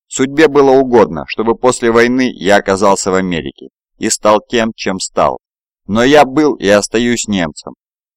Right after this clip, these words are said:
У вас, Такимура, нет и не было и не будет друзей и союзников более верных, чем мы,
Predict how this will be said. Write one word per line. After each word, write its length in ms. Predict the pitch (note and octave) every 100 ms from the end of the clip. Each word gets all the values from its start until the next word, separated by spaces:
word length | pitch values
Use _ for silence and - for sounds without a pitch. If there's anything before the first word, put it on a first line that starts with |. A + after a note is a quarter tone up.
| _
У 100 | G2
вас, 240 | B2 D3+ -
Такимура, 540 | A2+ G#2+ F#2 D#2+ C#2+
нет 320 | F#2+ A#2+ B2+ -
и 140 | F#2+
не 200 | A2 A#2
было 240 | F2 D2+ C2+
и 200 | - G#2+
не 120 | A#2
будет 340 | A2+ G#2 E2+
друзей 400 | E2 F2 D2+ E2
и 160 | - F2+
союзников 760 | A2+ A2 A#2 F2 E2 - C2+
более 380 | D2 G#2 G2+ G2
верных, 400 | F#2+ G#2+ F#2+ F2
чем 260 | - G2+ G2
мы, 300 | F2+ D#2